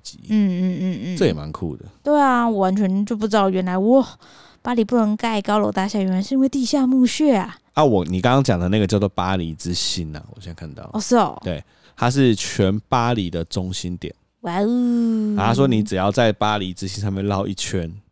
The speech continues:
Speaker 1: 你就这一辈子一定会，还会再回来巴黎。
Speaker 2: 哎，我那时候会绕很多圈欸，希望疫情结束之后还有机会可以回去。
Speaker 1: 你可以去淡水啊。
Speaker 2: 不要。
Speaker 1: 淡水，巴黎。
Speaker 2: 我不要。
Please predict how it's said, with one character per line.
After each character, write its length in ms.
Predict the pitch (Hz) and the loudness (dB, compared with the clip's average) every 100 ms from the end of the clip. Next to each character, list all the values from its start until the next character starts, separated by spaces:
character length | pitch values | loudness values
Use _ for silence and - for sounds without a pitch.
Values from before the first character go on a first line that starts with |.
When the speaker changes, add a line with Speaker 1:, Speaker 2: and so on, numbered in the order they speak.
| _ | _
Speaker 1:
你 60 | 98 | -10
就 260 | 92 110 104 | -2 -2 -2
这 160 | - 104 | -2 -2
一 80 | 87 | -2
辈 180 | 104 98 | -2 -2
子 140 | 85 | -4
一 100 | 78 | -8
定 160 | 82 80 | -8 -10
会， 240 | 82 78 - | -12 -14 -14
还 160 | 90 | -8
会 160 | 90 95 | -6 -4
再 140 | 95 | -4
回 160 | 90 82 | -4 -6
来 100 | 67 | -10
巴 240 | - 71 73 | -12 -12 -12
黎。 80 | - | -4
Speaker 2:
哎， 120 | 185 | 0
我 120 | 180 | 2
那 80 | 220 | 2
时 80 | 220 | 2
候 80 | |
会 60 | 190 | 2
绕 120 | 196 | 2
很 100 | 170 | -2
多 200 | - 147 | -6 -10
圈 180 | - 143 | -8 -8
欸， 160 | 143 - | -8 -6
希 100 | 190 | -4
望 320 | 180 170 139 - | -4 -6 -10 -10
疫 140 | 214 | -8
情 220 | 196 180 | -6 -6
结 140 | 170 170 | -6 -6
束 160 | 180 | -6
之 80 | 165 | -6
后 80 | 175 | -6
还 140 | 165 | -4
有 80 | 165 | -8
机 180 | - - | -8 -10
会 100 | 170 202 | -10 -8
可 120 | - | -10
以 40 | |
回 120 | 190 - | -10 -12
去。 240 | - - 82 _ _ _ _ | -16 -16 -18 _ _ _ _
Speaker 1:
你 80 | 95 | -2
可 80 | 107 | 0
以 40 | |
去 80 | 110 | 2
淡 240 | 110 98 | 2 -2
水 200 | 92 80 | -2 -8
啊。 120 | 85 - _ - | -10 -16 _ -16
Speaker 2:
不 60 | |
要。 840 | 254 330 339 220 180 165 101 87 | -4 0 0 0 0 -2 -4 -4
Speaker 1:
淡 200 | 85 120 104 | 0 2 2
水， 240 | 110 90 | -2 -2
巴 280 | - 104 101 | 0 0 4
黎。 60 | |
Speaker 2:
我 80 | 262 | 2
不 80 | 285 | 2
要。 800 | 339 381 320 269 - - - | 2 2 2 0 -2 -6 -10